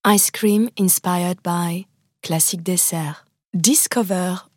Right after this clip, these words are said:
Boursin Portion. Le plaisir intense.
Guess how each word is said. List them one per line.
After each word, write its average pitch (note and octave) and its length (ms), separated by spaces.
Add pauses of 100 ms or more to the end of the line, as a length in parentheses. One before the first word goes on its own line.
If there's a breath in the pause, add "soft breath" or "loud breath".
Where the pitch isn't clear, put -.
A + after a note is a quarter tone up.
Boursin F3+ 560
Portion. D3 560 (580)
Le F3+ 120
plaisir E3+ 480 (100)
intense. F3 800